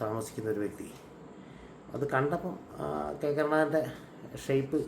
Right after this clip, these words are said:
ഓർമ്മ വരികയും സംസാര ശൈലി കുറച്ചുകൂടെ ഒന്ന് ഇതായിരുന്നെങ്കിൽ സംസാര ശൈലിയൊക്കെ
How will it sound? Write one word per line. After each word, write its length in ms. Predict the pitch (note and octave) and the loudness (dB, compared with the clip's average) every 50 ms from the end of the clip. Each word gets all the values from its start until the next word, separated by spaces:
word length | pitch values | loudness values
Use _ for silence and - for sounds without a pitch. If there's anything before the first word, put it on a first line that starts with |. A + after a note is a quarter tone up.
| - - - - - - - - - - - A2+ | -4 -12 -14 -16 -16 -16 -16 -16 -12 -8 0 2
ഓർമ്മ 180 | B2+ C3+ C#3+ D3+ | 4 4 6 6
വരികയും 280 | D3 C#3+ C#3+ C#3+ C#3 C#3+ C#3 | 6 8 8 8 6 6 4
സംസാര 420 | C3+ C#3+ C3+ - E3 D#3+ E3 D#3+ D#3 D#3 - | 2 2 2 4 4 6 6 6 4 2 4
ശൈലി 340 | C#3+ C3 C3 B2 A#2 A2 - - - - - - - - - - - - - - - - - - - - - - | 4 4 4 2 0 -4 -6 -8 -14 -16 -16 -18 -18 -16 -16 -16 -16 -16 -16 -16 -16 -16 -16 -16 -16 -14 -2 0
കുറച്ചുകൂടെ 340 | D3 C#3+ C#3+ - F#3 F#3 | 0 2 4 6 8 8
ഒന്ന് 180 | F3+ F3 F3+ F3+ F3 - - - | 8 8 8 4 4 2 -4 0
ഇതായിരുന്നെങ്കിൽ 420 | D3 E3 E3 E3 D#3 E3 E3+ E3 | 4 4 6 6 6 6 4 4
സംസാര 300 | D3+ D#3 D3 D#3+ D#3+ D#3+ | 2 0 2 4 4 4
ശൈലിയൊക്കെ 480 | D#3 D3 D#3 D3+ D3 D3 C#3+ C#3 C#3+ - | 4 4 2 2 6 6 6 6 4 -4